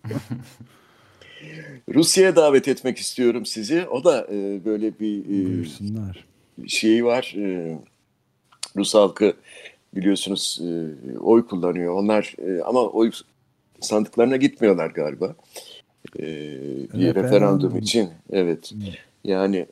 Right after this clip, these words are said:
Speaker 1: online mı kullanılıyor, nasıl oluyorsa. E, ve hayırlısıyla Putin'i iki bin otuz altıya kadar, e, iktidar-, iktidarda tutmanın yolunu açacaklar. E,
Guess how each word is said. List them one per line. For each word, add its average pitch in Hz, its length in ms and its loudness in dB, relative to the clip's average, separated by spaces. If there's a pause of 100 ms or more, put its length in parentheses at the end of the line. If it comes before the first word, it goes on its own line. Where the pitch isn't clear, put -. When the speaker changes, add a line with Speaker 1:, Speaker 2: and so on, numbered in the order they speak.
(920)
Speaker 1:
online 131 460 6
mı 151 80 0
kullanılıyor, 92 500 2
nasıl 107 260 2
oluyorsa. 117 560 4 (640)
E, 110 80 -4 (380)
ve 135 280 6
hayırlısıyla 123 680 4
Putin'i 120 360 0
iki 120 240 0
bin 117 60 4
otuz 117 300 0
altıya 120 360 6
kadar, 107 500 -4
e, 113 60 -2 (1300)
iktidar-, 113 480 4
iktidarda 120 680 4
tutmanın 139 440 2
yolunu 143 320 4
açacaklar. 120 800 0
E, 117 100 -2